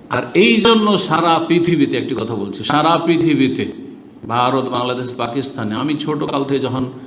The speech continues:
উত্তরপ্রদেশে পড়তে আসি ভারতের, তখনও দেখেছি বাঙালি মহিলাদের চুলের প্রশংসা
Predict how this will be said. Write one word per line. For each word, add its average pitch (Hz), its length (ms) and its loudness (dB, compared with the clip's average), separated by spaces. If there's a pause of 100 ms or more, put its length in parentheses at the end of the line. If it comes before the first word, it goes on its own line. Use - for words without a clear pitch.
(240)
উত্তরপ্রদেশে 135 720 0
পড়তে 123 300 -2
আসি 107 240 -4
ভারতের, 98 440 -4 (480)
তখনও 143 540 2
দেখেছি 120 680 0 (100)
বাঙালি 151 640 0
মহিলাদের 147 760 2
চুলের 170 360 6
প্রশংসা 123 540 -4